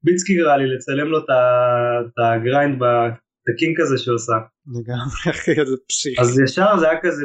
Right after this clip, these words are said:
Speaker 1: "בטח שאני בא", כאילו, זה כזה, "הולכים לעשות היסטוריה". יש תמונה, וגם אני חושב שבאותו זמן הוא היה בבורדרליין, בטים, והם עשו מזה פוסטר בחנות,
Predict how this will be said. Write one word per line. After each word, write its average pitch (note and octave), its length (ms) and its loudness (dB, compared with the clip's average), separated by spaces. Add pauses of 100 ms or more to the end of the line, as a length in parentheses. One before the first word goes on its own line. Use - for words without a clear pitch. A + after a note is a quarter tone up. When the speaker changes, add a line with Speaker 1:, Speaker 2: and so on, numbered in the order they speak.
Speaker 1:
"בטח C4 240 -2
שאני F3 260 -6
בא", C3+ 120 -6 (160)
כאילו, A#2+ 180 -8 (120)
זה A#2 140 -10
כזה, A2+ 160 -10 (300)
"הולכים E3+ 240 0
לעשות F3 240 0
היסטוריה". G3 560 -2 (400)
יש E3+ 160 -2
תמונה, D#3+ 360 0 (100)
וגם D3+ 300 -2
אני C3 240 -4
חושב F#3 280 -4
שבאותו D3+ 760 -2
זמן E3 280 0
הוא C#3+ 80 0
היה D3+ 140 2 (100)
בבורדרליין, E3 960 2
בטים, G#3+ 600 0
והם C3+ 220 0
עשו B2 260 0
מזה F3+ 240 2
פוסטר F#3 440 0 (120)
בחנות, E3+ 640 0